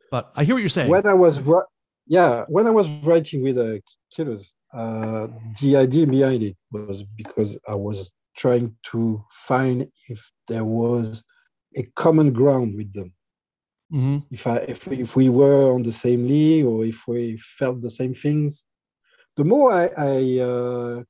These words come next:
Speaker 2: corresponded with them, the more I found, weirdly,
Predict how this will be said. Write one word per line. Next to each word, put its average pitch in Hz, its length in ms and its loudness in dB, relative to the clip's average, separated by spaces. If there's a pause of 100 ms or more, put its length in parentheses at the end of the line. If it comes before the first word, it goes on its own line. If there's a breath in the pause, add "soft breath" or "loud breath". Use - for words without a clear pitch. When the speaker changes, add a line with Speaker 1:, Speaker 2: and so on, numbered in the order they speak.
(120)
Speaker 2:
corresponded 156 680 -4
with 190 180 -10
them, 214 440 -14
the 139 160 -6
more 185 360 -4
I 170 60 -6
found, 180 580 -12 (300)
weirdly, 185 600 -6